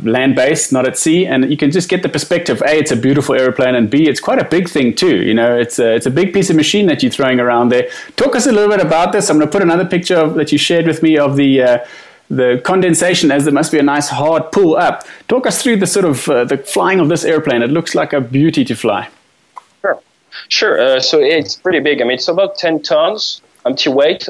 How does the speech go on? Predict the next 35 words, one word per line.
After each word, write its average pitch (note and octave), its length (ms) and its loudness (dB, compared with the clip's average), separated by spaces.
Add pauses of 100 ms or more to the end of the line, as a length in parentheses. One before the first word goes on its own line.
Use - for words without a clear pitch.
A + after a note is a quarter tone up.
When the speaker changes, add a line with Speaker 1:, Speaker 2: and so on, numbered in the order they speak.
Speaker 2:
up C#3+ 160 0
to C3+ 260 -2
twenty-four D3+ 540 -2
point - 200 -2
five C3+ 220 0
tons C#3 440 -2 (360)
is A2+ 140 -4
everything C3 400 0
below B2+ 300 2
it. G3+ 240 -2 (400)
Taking D3+ 260 -2
off D3+ 140 -2
from C#3+ 160 0
the C3+ 100 2
boat, D3 320 0
it's - 140 -8
a C3 40 -2
maximum C3 540 -2
of A2 160 -2
twenty-one B2 500 -2
tons, C3+ 380 0
usually B2+ 320 0
twenty-five. A#2 560 0 (720)
Uh, A#2 300 2 (120)
air C#3 200 0
shows, D#3 400 0
I - 20 0
would C3 180 -2
take C#3 220 -4
off C#3 140 0
at A#2 100 -2
thirteen C#3 540 -2
point C3 240 -2
five B2 180 0
tons. D3 440 0